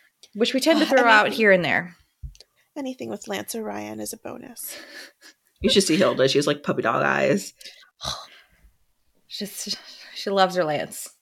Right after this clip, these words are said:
Speaker 1: Don't we all?
Speaker 3: She does.
Speaker 1: Uh, all right, guys. So we are gonna wrap up today's talk on Dark Olympus Book One, the Neon Gods book by Katie Robert.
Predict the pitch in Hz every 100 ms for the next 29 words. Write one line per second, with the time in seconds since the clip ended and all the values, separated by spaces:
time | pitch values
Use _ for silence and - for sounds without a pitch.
0 | _ _ 214 254 240 180 - - - -
1 | - - - - - - _ - 202 202
2 | 202 247 302 339 359 269 320 - 254 233
3 | 262 247 254 226 220 226 208 - - 208
4 | 208 196 196 196 - - 180 175 - -
5 | 170 170 175 - 170 170 165 170 160 160
6 | - 160 160 214 254 254 254 262 - 170
7 | 160 156 143 165 220 233 226 - 233 226
8 | - 165 175 214 226 202 196 190 196 190